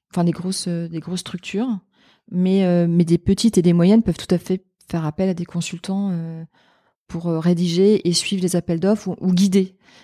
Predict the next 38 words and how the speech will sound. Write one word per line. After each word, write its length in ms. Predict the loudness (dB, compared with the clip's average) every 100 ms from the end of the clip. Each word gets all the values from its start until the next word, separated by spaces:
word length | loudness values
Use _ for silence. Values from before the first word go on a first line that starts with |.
| _ -8
Euh, 320 | -6 -6 -10
ou, 120 | -12 -12 -12
ou 100 | -6
ça 140 | -2
peut 80 | 0
être 100 | 0
aussi 200 | 2 2
simplement 360 | 2 4 4
lancer 360 | 4 4 2 2
la 120 | 2
machine, 560 | 2 0 2 2 2 -2 _ _ _ -8
dire 100 | -4
voilà 200 | -2 -2
comment 220 | -4 -8
ça 120 | -8
va 80 | -10
se 80 | -8
passer, 560 | -6 -2 2 4 2 2
et 220 | 2 4
après 220 | 2 0
ça 140 | 0 0
peut 100 | 0
être, 160 | -2
euh, 220 | -6 -8 -8
repris 580 | -2 -2 0 0 2 2
en, 140 | 0
en 160 | 0 2
interne, 440 | 2 2 2 2
euh, 200 | 0 -4 -8 _ -20 -20 _ -4
par, 240 | -2 -2
euh, 140 | -4 -6 -6 -8 -10 -2
par 120 | 0
une 100 | 2
personne 400 | 2 2 4 2
du, 220 | 0 -6 -8 -8 -6
du 140 | -4
marketing 680 | -4 -2 -2 0 0 2 0
ou, 260 | -4 -10